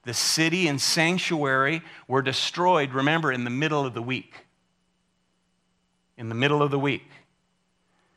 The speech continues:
Puts an end to sacrifice. Remember the chart I gave you? So,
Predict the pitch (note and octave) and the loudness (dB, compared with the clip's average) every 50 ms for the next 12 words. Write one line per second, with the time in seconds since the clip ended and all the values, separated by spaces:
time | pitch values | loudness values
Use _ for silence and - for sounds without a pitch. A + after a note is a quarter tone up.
0 | _ _ - - E3 D3+ - - D3 C3+ C3+ - - - D3 E3 F3+ F3+ D#3+ C#3+ | _ _ -4 -2 -2 -2 0 -2 -2 -2 -2 -4 -4 -2 2 4 4 4 2 0
1 | B2+ B2 B2+ C3+ C#3 C#3 - - _ _ _ _ _ _ _ - - - - E3 | -2 -4 -6 -8 -8 -10 -14 -20 _ _ _ _ _ _ _ -10 -8 -4 0 2
2 | E3 D#3 D3 C3+ C3 B2+ B2+ B2+ B2 - _ _ _ _ _ _ _ _ _ _ | 2 2 2 0 -2 -4 -6 -8 -10 -14 _ _ _ _ _ _ _ _ _ _
3 | _ - - - - D3 D3 C#3 - - A#2 - - G#2+ F2+ - - - - - | _ -14 -6 0 2 2 2 2 0 -6 -10 -8 -6 -6 -6 -6 -8 -12 -16 -16
4 | - - - - _ _ _ _ _ _ _ _ _ _ _ _ _ _ _ _ | -16 -16 -18 -20 _ _ _ _ _ _ _ _ _ _ _ _ _ _ _ _
5 | _ A2+ B2 B2+ B2 B2 A#2 A2+ - - C#3+ C#3 C#3 C3+ C3 C3 C3+ C3+ C#3 C3+ | _ -4 -2 -2 -2 -2 -4 -6 0 2 4 4 4 2 0 0 -2 -2 -2 -2
6 | C3+ C#3 D3+ D3+ - _ _ _ _ _ _ _ _ _ _ _ _ _ _ _ | -4 -6 -8 -8 -12 _ _ _ _ _ _ _ _ _ _ _ _ _ _ _
7 | _ _ _ _ _ _ _ _ _ _ _ _ _ _ _ _ _ _ _ _ | _ _ _ _ _ _ _ _ _ _ _ _ _ _ _ _ _ _ _ _
8 | _ _ _ _ _ _ _ _ _ _ _ _ _ _ _ _ _ _ _ _ | _ _ _ _ _ _ _ _ _ _ _ _ _ _ _ _ _ _ _ _
9 | _ _ _ _ - - _ - - - - F#3+ F#3+ F#3 D#3 C3 B2+ B2+ D3+ E3 | _ _ _ _ -20 -20 _ -6 -4 2 6 8 8 8 8 6 2 0 -4 -6